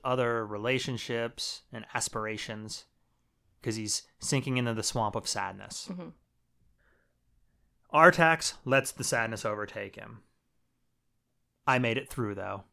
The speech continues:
Speaker 1: No tears. But I also have special knowledge 'cause I've seen the movie.
Speaker 2: Yeah, the first time I watched this and the horse w-, went under, I was just like, "Well,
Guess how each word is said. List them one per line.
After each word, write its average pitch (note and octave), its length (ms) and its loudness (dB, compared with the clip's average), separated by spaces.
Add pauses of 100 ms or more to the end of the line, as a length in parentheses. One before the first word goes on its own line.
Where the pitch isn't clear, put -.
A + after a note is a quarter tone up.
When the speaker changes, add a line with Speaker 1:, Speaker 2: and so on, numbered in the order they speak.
(1000)
Speaker 1:
No B2+ 180 2
tears. B2+ 540 0 (1500)
But C#3+ 160 12
I C3 120 8
also B2+ 540 4
have A#2 280 2
special A2+ 360 0
knowledge A#2+ 340 6
'cause A#2 80 -6
I've G2+ 100 -4
seen G#2 160 -6
the F#2+ 60 -10
movie. G2+ 360 -8 (1300)
Speaker 2:
Yeah, G3+ 180 -12 (160)
the G3+ 100 -10
first F#3+ 240 -2
time E3+ 120 -4
I D#3+ 120 0
watched D3 340 -2
this - 360 -14
and D3+ 440 -14
the D#3 120 -14
horse - 520 -12 (1120)
w-, - 220 -20
went D3 240 -12
under, D3+ 400 -12
I C#3+ 140 -10
was D3+ 160 -14
just - 180 -16
like, C#3+ 140 -16 (640)
"Well, D#3 240 -16